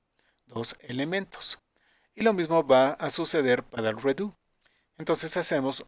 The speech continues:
Ribbon Split Button. Aquí tenemos su fuente de imagen que es redo punto B M P y colocamos también dos elementos. ¿Ok? Entonces, bueno, aquí ya finalizaría nuestro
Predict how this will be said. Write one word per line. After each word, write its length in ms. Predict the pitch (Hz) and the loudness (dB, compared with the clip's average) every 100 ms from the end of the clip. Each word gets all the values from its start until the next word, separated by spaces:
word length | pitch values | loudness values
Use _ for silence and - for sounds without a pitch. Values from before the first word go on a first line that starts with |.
| - | -4
Ribbon 300 | 139 123 120 | -2 0 -2
Split 440 | 113 - 123 123 - | -4 -6 -6 -6 -6
Button. 500 | - 185 - 190 226 - _ _ _ _ _ _ _ _ | -2 -2 0 -4 -4 -10 _ _ _ _ _ _ _ _
Aquí 280 | - - 117 | -10 -6 -2
tenemos 540 | 131 120 117 120 - - | -2 0 -2 -2 -6 -8
su 160 | - | -8
fuente 340 | 110 117 117 127 | -6 -4 -2 -2
de 60 | |
imagen 400 | 131 170 170 190 | 2 0 0 -6
que 140 | - 127 | -4 -6
es 180 | 117 | -6
redo 380 | - - 113 123 | -8 -6 -4 -4
punto 360 | - 110 107 110 | -6 -12 -12 -8
B 100 | 139 | -6
M 160 | 151 | -6
P 280 | 165 190 214 _ _ _ _ | -4 -4 -4 _ _ _ _
y 120 | - 202 | -20 -4
colocamos 840 | - 135 120 139 123 127 131 - - | 0 2 2 0 0 0 -2 -6 -10
también 580 | - 113 110 117 135 143 _ _ _ | -10 -8 -2 0 -2 -8 _ _ _
dos 320 | 127 123 113 | 0 0 0
elementos. 720 | 110 107 104 110 107 _ - - _ _ - | -4 -8 -10 -14 -20 _ -16 -16 _ _ -14
¿Ok? 180 | - 214 226 _ _ _ _ | -2 -2 -2 _ _ _ _
Entonces, 360 | _ 143 156 131 | _ -8 -4 -2
bueno, 280 | 120 110 117 - | -4 -8 -10 -16
aquí 280 | - 135 | -4 -2
ya 200 | 117 131 | 2 2
finalizaría 920 | 123 123 113 113 - 120 120 127 127 - | 2 -4 -4 -2 -2 0 2 2 2 -2
nuestro 880 | - 135 151 139 - 143 131 135 | -6 -2 -2 -4 -6 -2 0 -2